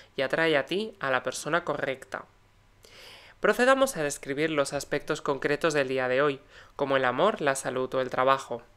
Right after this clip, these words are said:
En la salud, toma una buena cantidad de jugos naturales y agua fresca, pues durante este ciclo astral es menester que te cuides lo suficiente para que no vayas a complicarte de forma innecesaria.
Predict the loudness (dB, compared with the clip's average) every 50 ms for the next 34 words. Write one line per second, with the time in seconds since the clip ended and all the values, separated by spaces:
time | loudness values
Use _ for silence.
0 | _ _ _ -20 _ _ -6 -2 2 2 2 2 2 0 0 2 0 0 -2 -6
1 | -20 -20 -20 -20 -18 -10 -2 0 2 2 4 2 4 4 4 4 4 2 2 2
2 | 2 2 0 0 -2 -4 0 4 4 4 4 2 -2 -4 -4 -4 -2 0 0 0
3 | 0 2 0 2 2 4 4 6 6 6 4 0 -2 -2 -2 -2 0 0 -2 -2
4 | 0 0 0 0 0 -2 -4 -4 -4 -4 -10 -18 -20 -20 -20 -14 -4 -2 -2 0
5 | 2 4 4 4 4 2 -2 -4 -2 -4 -4 -4 -4 -4 0 0 0 0 0 0
6 | 2 4 4 4 2 -2 -6 -8 -8 -6 -4 0 0 2 2 0 -2 0 0 0
7 | 0 0 -2 -6 -6 -8 -10 -8 -4 -2 0 0 0 0 0 -2 -2 -2 -4 -6
8 | -6 -6 -2 0 0 0 0 -2 -4 -4 -4 -6 -12 -16 -16 -16 -14 -16 -10 -2
9 | 2 2 2 4 2 0 2 2 2 2 2 0 -2 -6 -4 -4 -4 -2 -2 -4
10 | 0 2 0 2 2 0 0 0 -2 -4 -8 -6 -6 -6 -6 -8 -10 -8 -8 -6
11 | 0 2 2 2 2 0 -6 -6